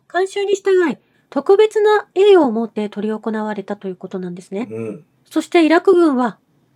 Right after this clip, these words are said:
Speaker 1: ヨルダンにイスラエルを攻撃できるよう準備を整えると先日おっしゃられていたと思うんですけれども、
Speaker 2: はい。
Speaker 1: イラク軍はブイエヌ二十二、エービーシーに中国の十二点七ミリの機関銃を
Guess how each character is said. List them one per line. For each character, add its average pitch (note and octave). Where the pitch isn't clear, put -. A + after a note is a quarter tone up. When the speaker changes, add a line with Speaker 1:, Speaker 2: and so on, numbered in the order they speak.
Speaker 1:
ヨ C#4
ル F#4+
ダ C#4+
ン G#3+
に G3
イ C4+
ス -
ラ G4
エ E4+
ル A#3+
を G#3
攻 D4+
撃 D#4
で C#4+
き E4+
る D4+
よ A#3
う F#3+
準 C4+
備 A#3+
を F#3+
整 C4
え B3
る A#3+
と G#3
先 G#3
日 G#3
お G3+
っ -
し A3+
ゃ B3
ら A#3
れ G#3+
て G3+
い G3
た G#3
と G3+
思 G3
う G3
ん -
で F#3+
す -
け G3
れ F#3+
ど F#3+
も、 F#3+
Speaker 2:
は F#3+
い。 C4
Speaker 1:
イ -
ラ E4
ク E4+
軍 A#3+
は G3
ブ C4+
イ E4
エ E4
ヌ A3
二 C4+
十 A3
二、 F#3
エ A#3+
ー F4+
ビ F#4
ー -
シ F#4
ー -
に B3+
中 A4
国 F#4+
の A#3+
十 G4
二 A4
点 B3
七 G#3
ミ C4+
リ F#3+
の F3+
機 -
関 D4+
銃 C4+
を C4+